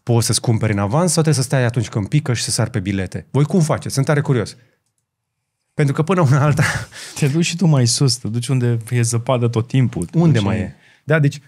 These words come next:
Speaker 1: uh, încet, dar sigur, sporturile de iarnă încep să fie o chestie ex-, exclusivă pentru băieții care își permit elicoptere și se pot duce în zone foarte reci. Cred că de-aia a, a murit fostul șef de, patron de la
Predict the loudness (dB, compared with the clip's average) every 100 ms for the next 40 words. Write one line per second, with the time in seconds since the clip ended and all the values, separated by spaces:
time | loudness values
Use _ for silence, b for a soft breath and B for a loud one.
0 | _ 0 0 0 -2 0 -2 0 0 2
1 | 2 2 2 2 0 -2 0 0 0 0
2 | 0 0 0 -2 -4 -2 -2 -2 -4 -2
3 | -2 -2 -6 -4 -4 -2 0 0 -2 -4
4 | -4 -4 -2 -4 -2 -4 -2 -2 -2 -6
5 | -4 -2 -2 -2 -4 -4 -4 -4 -4 -2
6 | -4 -4 -4 -2 -4 -6 -12 _ b b
7 | b b b -4 -2 0 0 0 0 -2
8 | -4 -2 -4 -6 -6 -6 -6 -4 -4 -6
9 | -8 -4 -4 -2 -2 -2 -4 -4 -6 -10